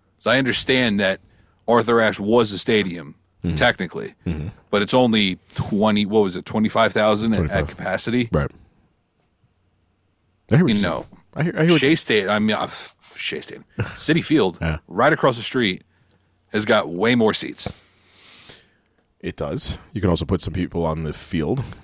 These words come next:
Speaker 2: so that, that would fill
Speaker 1: Exactly,
Speaker 2: that, fill that up
Speaker 1: which
Speaker 2: as well.
Speaker 1: means that if the, if the capacity at, at Citi Field is forty-five thousand, I don't know,
Speaker 2: Hmm.
Speaker 1: off the top of my head,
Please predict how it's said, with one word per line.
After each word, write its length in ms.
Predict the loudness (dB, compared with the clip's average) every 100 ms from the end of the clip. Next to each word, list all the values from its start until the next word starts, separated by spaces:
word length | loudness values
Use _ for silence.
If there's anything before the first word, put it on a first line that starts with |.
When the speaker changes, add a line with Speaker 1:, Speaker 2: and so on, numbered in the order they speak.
| -16
Speaker 2:
so 180 | -8 -6
that, 240 | -6 -6
that 120 | -4 -4
would 120 | -2
fill 80 | 0
Speaker 1:
Exactly, 440 | 2 2 2 -4
Speaker 2:
that, 20 | -4
fill 100 | -2
that 140 | -2
up 60 | -2
Speaker 1:
which 140 | -2
Speaker 2:
as 40 | 0
well. 80 |
Speaker 1:
means 200 | 2 0
that 240 | 0 -2 -2
if 160 | -6 0
the, 240 | 2 2
if 180 | -2 -6
the 220 | -4 -6 -8
capacity 600 | -18 -6 0 0 0 0 -2
at, 180 | -4 -10
at 240 | -6 -6 -6
Citi 300 | -6 -4 -4
Field 260 | -2 0
is 100 | 0
forty-five 720 | -6 -10 -2 0 0 0 0 0
thousand, 380 | -6 -10 -10
I 100 | -8
don't 120 | -8 -8
know, 140 | -14 -12
Speaker 2:
Hmm. 140 | -10 -10 -8
Speaker 1:
off 160 | -10 -6
the 60 | -6
top 80 | -6
of 60 |
my 80 | -8
head, 240 | -12 -16